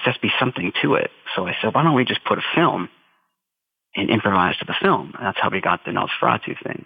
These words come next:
I always tell people, more people saw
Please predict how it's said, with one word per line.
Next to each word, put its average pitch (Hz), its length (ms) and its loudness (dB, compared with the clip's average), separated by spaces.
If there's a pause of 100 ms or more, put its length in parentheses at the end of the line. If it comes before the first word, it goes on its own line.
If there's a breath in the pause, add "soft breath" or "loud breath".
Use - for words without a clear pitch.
I 104 140 2
always 101 240 4
tell - 200 4
people, 85 440 2 (520 loud breath)
more 131 300 6
people 101 560 0 (560)
saw 98 400 4